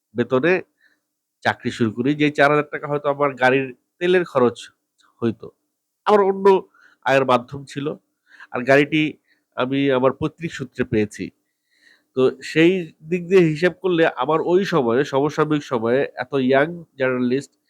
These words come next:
যারা, মানে গাড়ি নিয়ে সাংবাদিকতা করার সুযোগ ছিল না। ওই সময় অনেক নায়ক নায়িকারই গাড়ি ছিল না, যাদেরকে আমি ইন্টারভিউ করতাম তাদের অনেকের ব্যক্তিগত গাড়ি ছিল না। তাহলে সাংবাদিকদের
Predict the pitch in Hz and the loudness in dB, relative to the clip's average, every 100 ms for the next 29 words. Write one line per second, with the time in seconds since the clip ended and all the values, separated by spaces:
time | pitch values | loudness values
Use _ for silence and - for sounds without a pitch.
0 | - - _ 123 123 131 95 98 107 113 | -20 -20 _ 0 2 2 -2 -6 -8 -4
1 | 113 127 160 185 170 151 131 131 127 123 | 2 2 2 2 2 0 -4 -2 -2 -2
2 | 113 120 113 - 127 127 - - 104 85 | -4 -2 -4 -4 -4 -4 -4 -8 -8 -8
3 | - _ _ _ _ _ _ _ _ _ | -12 _ _ _ _ _ _ _ _ _
4 | 135 147 170 170 170 139 143 165 170 196 | 2 4 4 4 2 0 2 2 4 2
5 | 180 202 185 147 131 123 113 98 - _ | 4 4 6 4 2 -2 -8 -8 -14 _
6 | _ _ _ _ _ _ _ _ - 127 | _ _ _ _ _ _ _ _ -4 0
7 | 131 123 131 127 127 - _ _ _ _ | 0 2 0 2 0 -2 _ _ _ _
8 | _ _ _ 123 117 156 170 147 143 113 | _ _ _ -2 2 4 4 2 0 -2
9 | 117 123 _ _ _ - 143 170 170 165 | -6 -10 _ _ _ -4 0 2 2 2
10 | 160 143 147 - 139 135 117 110 104 98 | 0 0 -2 -4 -4 -2 -2 -4 -6 -12
11 | 92 78 _ _ _ _ _ _ _ _ | -14 -14 _ _ _ _ _ _ _ _
12 | _ _ _ _ _ _ _ _ _ _ | _ _ _ _ _ _ _ _ _ _
13 | _ _ _ _ 143 156 170 170 - _ | _ _ _ _ 2 4 6 4 0 _
14 | _ _ _ _ - 131 143 165 175 165 | _ _ _ _ -14 -12 -2 0 0 2
15 | 180 165 | 4 4